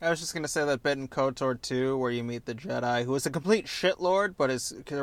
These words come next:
surrounded by all of the trappings of the Jedi, so the universe has trained you to go, "But they're the good person.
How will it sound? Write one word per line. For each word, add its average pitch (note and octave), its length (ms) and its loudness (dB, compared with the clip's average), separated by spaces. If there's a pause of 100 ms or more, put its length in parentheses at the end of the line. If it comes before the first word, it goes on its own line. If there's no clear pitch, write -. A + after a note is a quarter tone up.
(100)
surrounded C3+ 500 -2
by C3 120 4
all C3+ 140 6
of B2+ 120 0
the B2+ 80 0
trappings C3+ 500 2
of C#3+ 120 0
the D3+ 100 -2
Jedi, D3+ 400 4
so - 100 -6
the B2+ 100 0
universe B2+ 420 -2
has B2 100 -8
trained B2+ 260 -2
you C3+ 80 -2
to B2+ 80 -2
go, C#3 120 4
"But E3+ 120 4
they're A3+ 120 8
the G#3+ 80 6
good B3 200 8
person. A#2 480 4